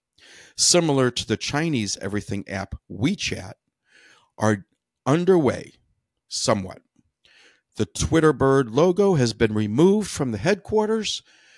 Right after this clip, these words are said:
in San Francisco and replaced with a flashing X, which was then promptly also removed under the direction of the city. Much of the app has been rebranded,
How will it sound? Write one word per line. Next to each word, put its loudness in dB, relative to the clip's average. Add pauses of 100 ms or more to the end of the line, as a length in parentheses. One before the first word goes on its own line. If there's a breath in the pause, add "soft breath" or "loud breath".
(400 soft breath)
in 0
San 0
Francisco 0
and 0
replaced -2
with -6
a -8
flashing -4
X, -6 (240 soft breath)
which -4
was -2
then 0
promptly 0
also 0
removed 0 (260 soft breath)
under -2
the -6
direction -4
of -4
the -6
city. -8 (1300)
Much -4
of -4
the -4
app -2
has -6
been -2
rebranded, -2